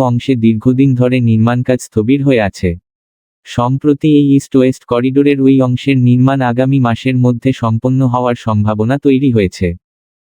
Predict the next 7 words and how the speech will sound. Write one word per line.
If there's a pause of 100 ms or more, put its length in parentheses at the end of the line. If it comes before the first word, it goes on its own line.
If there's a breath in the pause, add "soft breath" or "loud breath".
(140)
এ
বিষয়ে
আমাদের
বিশেষ
প্রতিবেদন
প্রস্তুত
রয়েছে।